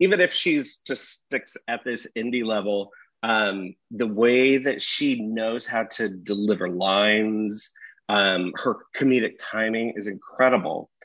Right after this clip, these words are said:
I will give you a little early preview of Q Fest. Um, we have a, a film called Tahara, which is actually kind of similar in content. It's set during Shiva as well,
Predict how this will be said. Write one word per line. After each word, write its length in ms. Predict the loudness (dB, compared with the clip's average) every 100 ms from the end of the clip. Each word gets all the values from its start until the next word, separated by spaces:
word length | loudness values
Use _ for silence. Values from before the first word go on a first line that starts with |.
| _ _ _ 4
I 100 | 6
will 460 | 8 6 6 2 _ _ -8
give 180 | -4 -2
you 160 | -2
a 20 | -2
little 420 | -4 -4 -6 _ _ -2
early 340 | 0 0 -4 -2
preview 480 | 2 2 2 0 -2
of 120 | -6 -8 -8
Q 240 | -4 -4 -4
Fest. 540 | -2 0 -2 -6 -14 -10 -2
Um, 280 | 0 0 0
we 100 | 2
have 160 | 4
a, 220 | 4 2 -2
a 80 | -4
film 300 | -2 -2 -4
called 320 | -6 -8 -6
Tahara, 720 | -4 -4 0 4 4 4 2 -4 -14 -20 -20 _ _
which 200 | 2 2
is 120 | 2 0
actually 460 | -2 2 2 2 -2 -6
kind 220 | 0 2
of 120 | 2
similar 800 | -2 -12 -2 0 2 2 2 2
in 280 | 0 -2 -6
content. 600 | -2 -2 -2 -2 -4 -4 -2
It's 360 | -2 -2 -4 2
set 240 | 2 2
during 320 | -2 0 -2
Shiva 320 | -4 -4 -2
as 180 | -2 -4
well, 420 | -4 0 0 -2